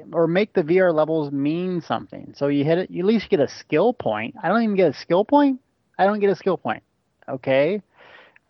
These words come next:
So it's just a number. I don't know. I don't like it personally. I really don't. And I think a lot of people have left the game because it slows down. And it just seems like an in-, inflated way to make the game last longer. And that's personally why I do not like it.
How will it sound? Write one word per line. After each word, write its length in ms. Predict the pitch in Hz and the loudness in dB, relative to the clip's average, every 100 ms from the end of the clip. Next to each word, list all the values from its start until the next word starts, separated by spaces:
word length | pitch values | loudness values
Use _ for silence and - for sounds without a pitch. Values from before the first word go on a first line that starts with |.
| - | -4
So 300 | 180 170 165 | 2 4 4
it's 160 | 165 185 | 2 0
just 180 | 160 | -4
a 60 | 180 | -2
number. 560 | 165 190 180 113 - - | 0 0 -2 -8 -12 -10
I 140 | 135 | -4
don't 180 | 143 151 | -2 0
know. 300 | 147 110 - | 0 -2 -6
I 180 | 139 165 | -2 0
don't 200 | 175 139 | 0 -2
like 240 | 131 127 - | -4 -6 -8
it 100 | - | -16
personally. 400 | 120 110 - - | -16 -14 -16 -10
I 100 | 117 | -8
really 720 | 120 123 135 151 160 147 127 | -6 -2 4 4 4 4 0
don't. 360 | 120 113 120 - | 0 -2 -4 -6
And 80 | |
I 80 | 135 | -4
think 180 | 120 160 | -2 -4
a 60 | 127 | -4
lot 320 | 120 127 147 | 0 0 0
of 100 | 156 | -6
people 320 | 143 143 131 | -18 -18 -16
have 40 | 123 | -12
left 240 | 120 _ | -12 _
the 60 | 143 | -20
game 360 | 123 117 127 143 | -18 -18 -16 -18
because 220 | - 127 | -18 -20
it 120 | _ _ | _ _
slows 300 | 127 131 139 | -14 -12 -12
down. 460 | 156 202 73 - _ _ _ _ | -12 -12 -14 -18 _ _ _ _
And 80 | 123 | -18
it 100 | 120 | -12
just 260 | 131 151 - | -8 -8 -8
seems 300 | 147 151 135 | -8 -6 -4
like 200 | 131 127 | -6 -6
an 80 | 117 | -10
in-, 160 | 117 - | -10 -14
inflated 540 | 127 113 131 131 135 | -16 -10 -6 -6 -6
way 480 | 117 117 117 117 117 _ | -6 -4 -2 -2 -6 _
to 200 | 127 120 | -10 -8
make 300 | 117 117 - | -6 -6 -6
the 60 | 120 | -10
game 280 | 123 120 117 | -8 -4 -2
last 300 | 117 117 - | -2 -4 -12
longer. 360 | 127 120 - _ - | -16 -16 -20 _ -14
And 160 | 120 | -4
that's 300 | 139 170 - _ | -2 -2 -4 _
personally 500 | 160 156 - 113 104 | -6 -6 -8 -14 -4
why 280 | 107 107 | -2 0
I 60 | 113 | -2
do 120 | 110 | -6
not 220 | 80 - | -10 -8
like 220 | 53 - 50 | -8 -10 -14
it. 200 | - | -18